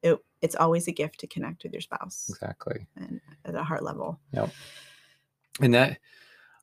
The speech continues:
Speaker 2: again, is, uh, another, just made me think of another thing of, um, part of relationship is not just noticing and attuning to bids,
Speaker 1: Mm.
Speaker 2: but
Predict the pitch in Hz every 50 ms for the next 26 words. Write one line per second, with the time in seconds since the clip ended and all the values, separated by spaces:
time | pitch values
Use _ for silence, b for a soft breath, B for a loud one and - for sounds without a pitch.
0 | _ _ - 110 107 101 113 120 120 113 104 101 95 90 - - - - 120 117
1 | 107 - - 104 101 101 98 98 101 123 120 110 110 110 107 101 98 95 - -
2 | _ - - _ - - - - - 104 101 98 95 - - 101 98 98 101 104
3 | 104 98 - 104 101 98 95 90 _ _ _ _ _ _ _ _ _ _ _ -
4 | 107 104 101 101 98 - - _ _ _ _ _ _ _ _ _ _ _ - 104
5 | 98 104 - - - - 107 101 _ _ _ _ _ _ _ _ _ _ _ _
6 | _ _ _ _ _ _ _ - - - - 113 120 123 117 110 101 98 - -
7 | - _ 107 95 98 98 95 - 107 98 - - 104 98 101 - - - - -
8 | _ _ _ _ _ _ _ _ _ _ 107 98 107 104 104 104 - - 110 101
9 | 95 - - - _ _ _ - 104 98 101 101 107 107 - - 127 123 123 131
10 | 123 - _ - 107 - - - - - 110 110 120 127 131 131 - - 135 131
11 | 127 135 139 139 139 139 - - - 170 165 165 165 160 165 170 165 _ _ _
12 | 101 104 - -